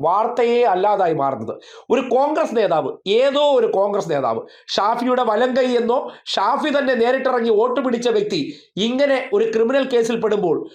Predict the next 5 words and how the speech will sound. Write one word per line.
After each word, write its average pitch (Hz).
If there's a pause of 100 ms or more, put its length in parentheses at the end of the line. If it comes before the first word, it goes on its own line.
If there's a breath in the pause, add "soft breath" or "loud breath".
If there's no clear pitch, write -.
(180 loud breath)
സ്വാഭാവികമായിട്ടും 226 (220)
അന്തിച്ചർച്ച 214
ഉണ്ടാകേണ്ടതാണ്. 170 (400 soft breath)
അതൊന്നുമില്ലെങ്കിൽ 202 (440 loud breath)
ഇവരെയൊക്കെ 285